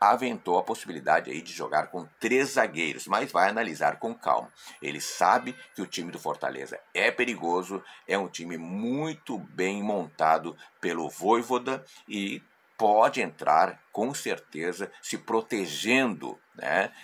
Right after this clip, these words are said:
da, do, do ataque forte do Fortaleza aí com três zagueiros. Mas ele pede e vai analisar com calma, calma e confiança, segundo palavras aí do técnico,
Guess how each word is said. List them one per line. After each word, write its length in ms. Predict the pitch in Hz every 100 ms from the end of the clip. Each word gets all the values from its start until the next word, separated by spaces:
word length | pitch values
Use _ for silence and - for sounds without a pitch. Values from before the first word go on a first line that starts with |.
| -
da, 420 | 71 73 71 65
do, 220 | 67 69
do 120 | 64 73
ataque 460 | - - 76 -
forte 580 | - - 82 104 101 -
do 120 | 78
Fortaleza 680 | 76 73 - - 78 87 -
aí 80 | 82
com 180 | 101
três 300 | 95 76 90
zagueiros. 640 | 92 101 65 60 - - - - -
Mas 400 | 131 120 110 147 - -
ele 200 | 98 110
pede 560 | - 78 82 82 101 _ _ _ _
e 160 | 90 95
vai 380 | - - 90
analisar 540 | 92 85 71 69 76 -
com 200 | 95 95
calma, 640 | - 71 69 87 92 - _ _ _
calma 500 | 120 87 101 104 104 -
e 120 | 98 _
confiança, 920 | - 147 170 160 - 127 90 90 90 92
segundo 380 | - 69 82
palavras 560 | 78 64 67 73 73 65
aí 260 | 58 107 - - _
do 120 | 87
técnico, 760 | - 69 71 73 71 - 73